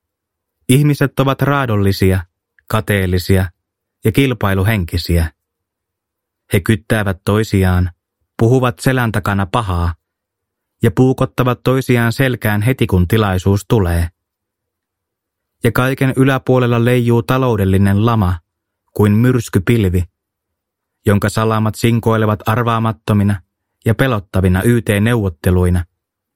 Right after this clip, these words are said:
irtisanomisina ja elämän kurjistumisena laajalla rintamalla. Elämä on käynyt epävarmaksi. Ei ole pienintäkään syytä iloon.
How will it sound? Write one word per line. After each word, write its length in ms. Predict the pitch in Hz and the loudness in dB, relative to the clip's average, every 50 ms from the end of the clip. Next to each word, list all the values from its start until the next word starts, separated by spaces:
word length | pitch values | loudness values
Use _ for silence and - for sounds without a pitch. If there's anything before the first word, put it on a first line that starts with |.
| _ - | _ 0
irtisanomisina 1000 | 110 110 107 101 92 110 104 - 107 104 101 98 95 95 87 98 95 95 92 90 - _ _ _ _ _ _ _ _ _ _ _ _ _ _ _ _ _ _ _ - | 0 2 2 2 0 -2 -2 0 0 0 2 2 0 0 0 0 0 0 0 -2 -4 _ _ _ _ _ _ _ _ _ _ _ _ _ _ _ _ _ _ _ 0
ja 100 | 113 113 | 0 2
elämän 460 | 123 123 127 127 127 127 120 117 113 | 2 2 0 0 0 0 -2 -2 -2
kurjistumisena 920 | - 131 127 127 113 101 98 - - 98 95 95 92 98 98 98 98 101 | 0 0 0 2 2 0 0 0 0 2 2 2 2 2 2 2 2 2
laajalla 400 | 117 120 120 107 98 92 95 98 | 0 0 0 0 0 0 0 0
rintamalla. 640 | 104 117 117 104 87 92 85 82 80 82 82 80 82 82 _ _ _ _ _ _ _ _ _ _ _ _ _ _ _ _ _ _ _ _ _ _ _ _ _ _ _ _ _ _ _ - | 0 0 0 0 0 0 0 0 0 0 0 0 -2 -4 _ _ _ _ _ _ _ _ _ _ _ _ _ _ _ _ _ _ _ _ _ _ _ _ _ _ _ _ _ _ _ 0
Elämä 400 | 107 110 110 107 101 98 95 95 | 2 2 2 2 0 0 0 0
on 100 | 98 92 | 0 0
käynyt 340 | 113 110 110 107 104 101 - | 0 -2 -2 -2 -2 -2 -2
epävarmaksi. 840 | 123 117 - 90 87 85 82 85 82 82 82 - - - 85 - _ _ _ _ _ _ _ _ _ _ _ _ _ _ _ _ _ _ _ _ _ _ | -2 -2 -2 -2 -2 -2 0 0 0 0 -2 -2 -4 -6 -6 -6 _ _ _ _ _ _ _ _ _ _ _ _ _ _ _ _ _ _ _ _ _ _
Ei 160 | - 107 110 110 | 0 0 2 2
ole 140 | 110 113 104 - | 0 0 -2 -2
pienintäkään 680 | - 120 123 127 123 110 98 - 104 - - 104 104 101 | -2 0 0 0 0 -2 -2 -2 -2 -2 -2 -2 -2 -2
syytä 320 | - - 123 117 101 - 98 | -2 0 -2 -2 0 -2 0
iloon. 460 | 87 117 117 104 85 82 80 80 85 | 0 2 2 2 2 0 0 -2 -2